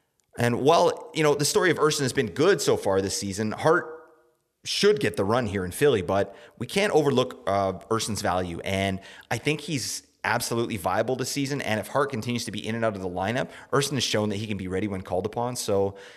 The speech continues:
it's a nice surprise. You know, this is what Zero G is all about. You got guys like Ersson out there that you can pick up for one game streams or,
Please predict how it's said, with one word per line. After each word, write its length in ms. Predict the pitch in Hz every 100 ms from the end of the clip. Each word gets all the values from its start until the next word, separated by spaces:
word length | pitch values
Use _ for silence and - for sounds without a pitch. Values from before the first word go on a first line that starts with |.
| -
it's 160 | - -
a 60 | 277
nice 240 | 285 294
surprise. 600 | 302 - 311 277 117 113
You 60 | 131
know, 140 | 156
this 200 | 220 214
is 120 | 214
what 160 | 220 175
Zero 240 | 202 202
G 180 | 196 202
is 100 | 180
all 200 | 190 190
about. 400 | 165 196 202 -
You 60 | 117
got 200 | 123 110
guys 220 | 131 123
like 160 | 131
Ersson 340 | 147 190 - 139
out 160 | 113
there 160 | 120 123
that 140 | 123
you 80 | 117
can 100 | 117
pick 240 | 101 151 156
up 160 | 139
for 60 | 127
one 240 | 120 135
game 240 | 127 135 120
streams 680 | - 139 143 147 147 120
or, 340 | 110 110 107